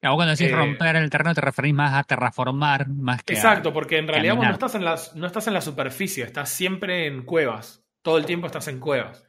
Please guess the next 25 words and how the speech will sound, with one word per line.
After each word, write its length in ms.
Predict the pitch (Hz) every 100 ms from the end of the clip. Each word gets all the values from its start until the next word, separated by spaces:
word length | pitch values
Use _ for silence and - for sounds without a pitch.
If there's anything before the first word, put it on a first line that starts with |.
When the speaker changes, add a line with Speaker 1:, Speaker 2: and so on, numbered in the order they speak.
| _
Speaker 1:
Claro. 220 | 120 101 - _ _ _ _
Speaker 2:
Y 100 | 139
hay 140 | 151 180
lugares 400 | 180 202 185 160
muy 200 | 214 190
grandes 380 | 208 214 151
abiertos 280 | 156 147 143
bajo 180 | 127 123
las 100 | 104
cuevas, 480 | - 180 190 185 -
tenés 220 | 131 139
cataratas, 800 | 147 127 120 143 170 185 180 127
tenés 360 | 127 143 139 -
todo 200 | 165 151
lo 80 |
que 80 | 123
se 80 | 120
te 80 | 117
pueda 120 | 156
ocurrir, 400 | 143 156 185 196
pero 160 | 127 120
todo 160 | 151
siempre 260 | 156 147 147
bajo 220 | 131 139
tierra. 440 | 160 160 151 -